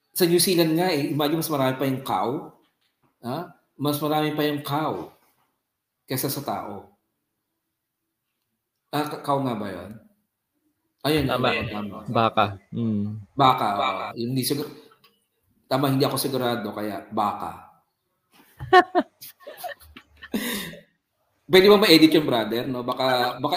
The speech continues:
Speaker 1: ito, ito talaga yung makabehead sa atin eh, yung mga joke na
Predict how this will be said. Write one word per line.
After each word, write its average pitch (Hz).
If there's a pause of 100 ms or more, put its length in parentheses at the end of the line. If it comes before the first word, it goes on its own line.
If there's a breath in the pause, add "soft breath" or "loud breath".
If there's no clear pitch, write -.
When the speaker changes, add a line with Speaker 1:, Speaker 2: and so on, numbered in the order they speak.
Speaker 1:
ito, 185
ito 190
talaga 190
yung 175
makabehead 156
sa 127
atin 123
eh, 110
yung 120
mga 117
joke 117
na 113